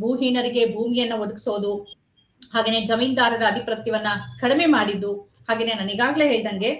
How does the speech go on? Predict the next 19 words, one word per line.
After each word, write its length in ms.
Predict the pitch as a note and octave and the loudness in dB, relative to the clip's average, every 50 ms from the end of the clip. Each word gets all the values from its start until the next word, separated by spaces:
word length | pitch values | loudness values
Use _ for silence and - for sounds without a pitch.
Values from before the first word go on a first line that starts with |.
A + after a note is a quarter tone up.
| - - - - - - _ _ _ _ - - - - - D#4 | -8 -20 -20 -20 -20 -20 _ _ _ _ 2 2 2 4 4 4
ಹಿಂದುಳಿದ 440 | A#3 - C4+ C4 C#4+ D4 D#4 D4 D#4 C#4 | 4 4 2 0 2 2 2 2 2 2
ವರ್ಗದ 260 | B3 A3+ A3+ A#3+ A#3+ A#3+ | 2 2 2 2 2 2
ಪಾಲಿಗೆ 360 | A#3 A3+ G#3 G3+ G3+ G#3 B3 | 2 2 0 0 2 0 0
ಒಂದ್ 140 | A#3 G#3+ G3 | 0 0 -4
ರೀತಿ 220 | G#3+ A3 A3 A#3+ | -4 -6 -6 -6
ಸಂವಿಧಾನ 440 | A#3 - B3 A#3+ C4+ C#4 C#4 C#4 C4+ C4 | -4 -2 0 0 4 4 4 4 4 0
ಅಂತ 140 | A3+ G#3+ A3 | -2 -2 -2
ಪರಿಗಣಿಸಲ್ಪಡುವ 760 | G#3+ G#3+ G3 G3 G#3+ A3 G#3+ - G3+ F#3+ - G3+ G#3+ A#3 A3 - - - _ _ _ _ _ _ _ _ _ _ _ _ _ _ _ - - | -2 -2 -4 -4 -4 -4 -4 -2 -4 -4 -2 -2 0 0 0 -2 -2 -8 _ _ _ _ _ _ _ _ _ _ _ _ _ _ _ 0 6
ಹಾವನೂರು 400 | A3+ A#3 B3+ B3+ C#4+ D4 C#4+ C4+ | 6 6 6 6 4 4 6 6
ಆಯೋಗದ 340 | A#3 A3 A#3 A3+ A3+ A3 A3 | 4 4 2 2 0 0 0
ಮೂಲಕ 320 | G#3+ G#3+ G3+ G3 F#3+ G3 G#3+ A3+ C4+ C#4+ - - - _ _ - | 0 0 -2 -2 -2 2 2 2 2 2 -2 -14 -20 _ _ -2
ಹಿಂದುಳಿದ 380 | - C#4+ D4 D#4 F4 F4 F4 F4 D#4+ C#4 | 0 2 2 2 2 2 4 4 4 4
ವರ್ಗಗಳಿಗೆ 460 | B3+ A#3+ A#3+ A#3 A3+ A3+ A3 A#3 A3+ | 4 0 0 -2 -2 -2 -2 -2 -2
ಮೀಸಲಾತಿಯನ್ನ 720 | G#3+ G#3+ A3+ - - A3+ G#3+ G#3 G#3+ - G#3+ G#3 G#3 G3+ G3 | -2 -2 -4 -2 0 0 0 0 0 -2 -4 -4 -2 -4 -2
ಜಾರಿ 280 | A3 G3+ A3+ B3+ D4+ | 0 2 2 2 2
ಮಾಡಿದ್ದು, 440 | C4+ B3+ G#3 F#3+ F#3+ F#3+ F#3 F#3+ G3 | 2 0 0 0 -2 -4 -4 -4 -6
ಸಾಮಾಜಿಕ 520 | - A#3 G#3+ A3 A#3 B3 B3 A#3+ B3 A#3+ B3+ | -2 0 0 0 2 0 0 -2 -2 -4 -4
ನ್ಯಾಯಕ್ಕೆ 440 | A3 G#3+ G#3 G3+ G#3 G#3 G3+ - G#3+ G#3+ - | -2 -2 -2 -2 -2 -4 -6 -8 -8 -6 -4
ಆದ್ಯತೆಯನ್ನ 580 | - G#3 A#3 A#3+ B3 E4 D#4+ D#4+ D#4 C#4+ B3+ | -2 -2 -2 -2 0 -2 -2 0 2 0 2